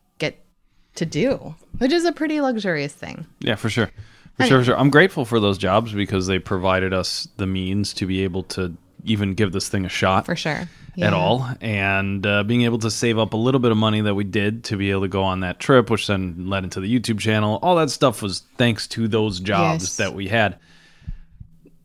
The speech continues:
Speaker 2: I don't, I don't wanna go back, though. <laughs> I don't wanna go back. Okay, what's our next question?
Speaker 1: Okay, so the next question was, what games do,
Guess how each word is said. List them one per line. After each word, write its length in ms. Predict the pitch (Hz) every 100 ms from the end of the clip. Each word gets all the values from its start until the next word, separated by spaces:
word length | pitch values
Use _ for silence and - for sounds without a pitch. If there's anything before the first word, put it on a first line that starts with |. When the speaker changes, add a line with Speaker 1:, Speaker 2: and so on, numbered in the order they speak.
| -
Speaker 2:
I 140 | 110
don't, 340 | 107 98 - 76
I 120 | 110
don't 100 | 104
wanna 180 | 90 90
go 120 | 90
back, 260 | 165 92 -
though. 200 | 98 98
<laughs> 20 |
I 360 | 339 - 104 135
don't 160 | 139
wanna 140 | 113 113
go 100 | 113
back. 200 | 110 104
Okay, 220 | 127 117
what's 140 | 135
our 80 | 151
next 220 | 143 139
question? 340 | - 131 240 -
Speaker 1:
Okay, 220 | 175 - - 330 294
so 360 | - 247 233 233
the 100 | 240
next 240 | 247 262
question 380 | - 226 - 202
was, 200 | 185 180
what 220 | 208 247
games 460 | 214 185 180 180 180
do, 280 | 175 165